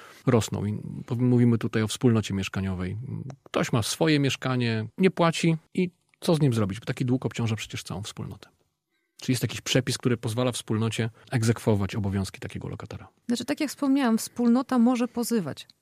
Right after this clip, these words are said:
Speaker 2: Pomimo że jest tak zwaną ułomną osobą prawną, ma legitymację procesową zarówno czynną, jak i bierną. Czyli może pozwać tego lokatora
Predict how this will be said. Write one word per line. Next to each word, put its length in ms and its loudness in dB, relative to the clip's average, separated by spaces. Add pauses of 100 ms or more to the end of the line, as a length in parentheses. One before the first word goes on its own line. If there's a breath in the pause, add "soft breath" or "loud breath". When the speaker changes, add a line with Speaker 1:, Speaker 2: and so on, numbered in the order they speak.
(300)
Speaker 2:
Pomimo 380 2
że 80 0
jest 120 -4
tak 120 -2
zwaną 300 0
ułomną 420 2
osobą 380 -4
prawną, 640 -2
ma 320 2
legitymację 720 -2
procesową 640 -2
zarówno 360 0
czynną, 380 0
jak 220 -4
i 40 -4
bierną. 440 -2
Czyli 220 -4
może 320 2
pozwać 400 -4
tego 260 -4
lokatora 640 -6